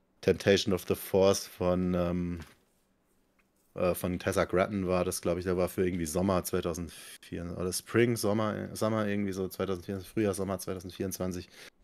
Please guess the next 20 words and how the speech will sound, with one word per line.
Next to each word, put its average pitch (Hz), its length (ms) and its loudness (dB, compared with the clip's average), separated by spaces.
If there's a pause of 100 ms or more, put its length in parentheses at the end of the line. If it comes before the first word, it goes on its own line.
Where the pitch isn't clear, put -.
(140)
auf 92 120 4
dieser 87 220 2
vorläufigen 90 500 4
Planung, 90 400 0
die 90 80 0
uns 85 140 -4
bei 87 120 2
der 85 120 -2
Celebration 87 600 -2
gezeigt - 480 -2
wurde. 92 360 0 (180)
Also 90 200 -2
auch 85 200 -4 (500)
die - 100 -4
Amerikaner 90 520 -2
planen 87 300 -2
vorläufig, 87 560 -6 (160)
ja. 92 160 -4 (600)
Genau, 98 380 12 (420)
ja, 117 340 12